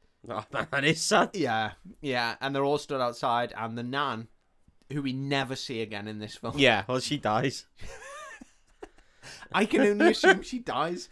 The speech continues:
Speaker 1: From
Speaker 2: because
Speaker 1: sex.
Speaker 2: she, <laughs> oh my God.
Speaker 1: Hey, you know, the, the
Speaker 2: Old people have sex too.
Speaker 1: old people have sex too. Get
Speaker 2: Don't
Speaker 1: over
Speaker 2: be
Speaker 1: it.
Speaker 2: so judgmental.
Speaker 1: Get over it.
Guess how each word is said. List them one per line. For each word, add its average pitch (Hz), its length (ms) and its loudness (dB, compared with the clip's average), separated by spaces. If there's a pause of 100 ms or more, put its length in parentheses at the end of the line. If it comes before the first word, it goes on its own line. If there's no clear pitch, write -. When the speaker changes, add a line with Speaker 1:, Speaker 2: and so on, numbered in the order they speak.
(100)
Speaker 1:
From 123 180 -2
Speaker 2:
because 185 200 -4
Speaker 1:
sex. 190 420 0 (260)
Speaker 2:
she, - 260 -12
<laughs> - 40 -8
oh - 320 -8 (240)
my 113 80 -18 (140)
God. - 520 -20 (280)
Speaker 1:
Hey, 139 320 2 (800)
you 127 200 -2
know, 117 180 4
the, 117 160 0 (100)
the 123 120 4
Speaker 2:
Old 127 100 0
people 131 260 -4
have 113 140 -2
sex - 280 -6
too. - 80 -2
Speaker 1:
old 127 120 0
people 143 240 0
have 131 100 2
sex 120 240 -2
too. 120 240 0
Get 110 180 2
Speaker 2:
Don't 107 80 4
Speaker 1:
over 107 100 0
Speaker 2:
be 131 60 -4
Speaker 1:
it. 113 80 2
Speaker 2:
so 135 140 0
judgmental. 131 840 -8
Speaker 1:
Get 117 340 2
over 113 280 0
it. 113 180 -2